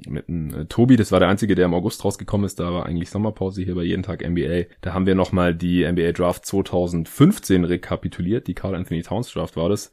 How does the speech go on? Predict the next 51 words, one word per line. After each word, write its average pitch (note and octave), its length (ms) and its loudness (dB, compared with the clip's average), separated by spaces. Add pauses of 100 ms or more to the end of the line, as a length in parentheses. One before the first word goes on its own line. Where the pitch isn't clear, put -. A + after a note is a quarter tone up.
weil F2+ 600 4
wir G#2+ 240 6
drei G#2 580 8
damals, G#2+ 840 4
vier A2 200 0
Jahre F#2+ 260 4
vorher, F#2 420 0
nämlich E2+ 340 0
auch F2 100 -6
schon F2 140 -6
einen E2 80 -6
Pod - 180 -6
dazu - 220 -8
aufgenommen F2+ 380 -4
hatten, E2 200 -4
damals E2 260 -6
noch E2 100 -8
bei E2+ 120 -8
Go F#2 140 -8
To F2 100 -8
Guys D#2+ 260 -8
Wired. F2 360 0 (140)
Das - 260 -4
ist - 260 -10
bis - 220 -2
heute A2 300 4
der G2 120 4
meistgehörte G#2 640 2
Podcast - 560 -2
von G#2+ 200 2
Jeden A2 240 4
Tag G#2 260 -2
N F#2 100 -4
B D#2+ 140 -2
A. A2 240 -4
Aber F#2+ 220 6
wahrscheinlich G2+ 320 6
liegt's G#2+ 160 2
auch F2+ 100 4
daran, F2+ 240 6
dass E2 100 0
einfach E2 160 -2
im D#2+ 80 0
Sommer E2 220 2
nicht D#2+ 120 -2
so E2+ 100 -12
viele C2 160 -8
andere F2 180 -2
Sachen D#2 220 -6
gekommen D#2+ 340 -4
sind. F#2 260 0